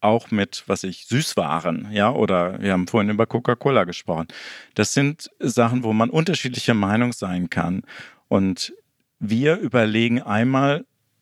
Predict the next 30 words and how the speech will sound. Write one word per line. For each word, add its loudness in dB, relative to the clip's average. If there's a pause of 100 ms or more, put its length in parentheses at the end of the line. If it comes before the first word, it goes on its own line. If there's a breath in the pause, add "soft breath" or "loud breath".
wenn 0
wir 2
einen 0
Auftrag 0
annehmen, 0
hat -2
das 0
für 0
uns 0
als -4
Nachhaltigkeitsberatung 0
ein 2
Reputationsrisiko, -2
wenn 0
wir 0
das -2
machen. -4
Und -4
das -4
kann 0
an 0
dem 0
Kunden, -2
an 0
dem -2
konkreten -2
Unternehmen, 0
was -4
anfragt, -2
liegen. 0